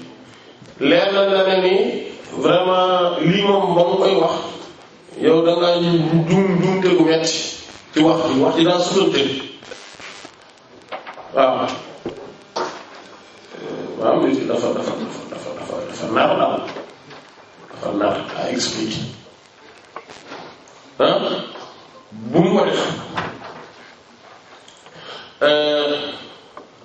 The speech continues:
ba pare, bu ma moy ci njëkk, maanaam bu ñu moy Yàlla ak Yonent bi sallallahu alayhi wasallam ci njëkk, maanaam lu ñuy tekki, wala ya'simuka fil ma'ruf, maanaam te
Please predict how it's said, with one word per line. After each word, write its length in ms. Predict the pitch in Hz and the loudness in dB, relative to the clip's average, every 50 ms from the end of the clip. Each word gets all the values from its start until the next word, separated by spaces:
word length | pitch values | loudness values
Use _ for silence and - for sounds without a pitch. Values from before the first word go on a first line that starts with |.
| - - - - - - - - - - - - 85 82 - - - - - - - - 87 87 87 90 - - - - - - _ _ _ - - _ - - - - - - - - - - - - 151 - | -20 -20 -20 -20 -20 -20 -20 -20 -20 -20 -20 -20 -20 -20 -20 -20 -20 -20 -20 -20 -20 -20 -20 -20 -20 -20 -20 -20 -20 -20 -20 -20 _ _ _ -20 -20 _ -20 -20 -20 -20 -20 -20 -20 -20 -20 -20 -20 -20 -10 -2
ba 160 | 120 139 - | 2 2 4
pare, 240 | - 175 - 190 190 - - - - - - 120 120 127 | 4 2 2 0 0 -2 -2 -4 -4 -4 -6 -8 -4 0
bu 120 | 127 143 160 | 4 4 4
ma 260 | 170 180 180 180 180 | 6 4 4 4 4
moy 360 | 175 175 170 170 170 175 170 170 175 - - - - - - - - - - - - - - - | 4 4 4 4 4 4 4 2 0 -2 -2 -4 -8 -10 -14 -14 -14 -14 -14 -14 -14 -16 -12 -4
ci 80 | - 147 | 0 2
njëkk, 400 | 151 139 135 143 151 147 139 147 151 165 170 - - - - | 2 4 4 4 2 2 2 0 0 -2 -2 -4 -6 -4 0
maanaam 280 | 120 123 127 139 139 135 | 2 2 4 4 4 4
bu 40 | 135 | 4
ñu 120 | 135 135 139 | 4 4 4
moy 180 | 139 143 143 139 139 | 4 4 4 4 4
Yàlla 280 | 139 135 131 131 131 131 | 4 4 4 2 2 2
ak 100 | - 135 | 2 2
Yonent 260 | 135 135 139 135 135 135 | 2 2 2 2 2 2
bi 140 | 131 127 | 2 2
sallallahu 260 | 127 - 131 127 123 123 | 2 2 4 2 2 2
alayhi 100 | 120 123 | 2 2
wasallam 260 | 123 123 143 151 - | 2 4 2 2 0
ci 60 | 120 127 | 0 2
njëkk, 360 | 127 131 131 - - - - | 2 2 4 2 0 -2 0
maanaam 440 | 117 120 123 - - - - - - - - - - - - - - - | 0 2 2 2 2 0 -2 -4 -6 -10 -14 -18 -20 -20 -20 -20 -10 -2
lu 100 | 113 123 | 2 4
ñuy 180 | 131 131 135 135 | 4 4 4 4
tekki, 280 | - - - - - 90 87 | 2 2 2 0 0 0 0
wala 180 | - - - - | 0 2 2 2
ya'simuka 460 | - - - - - - - - - | 4 2 2 0 0 -2 -2 -2 -2
fil 180 | - - - 113 | -4 -4 0 2
ma'ruf, 300 | 110 110 107 160 160 131 120 | 4 4 4 4 2 2 2
maanaam 340 | 123 131 117 - - 135 - | 4 4 4 2 0 0 -2
te 80 | 131 | -2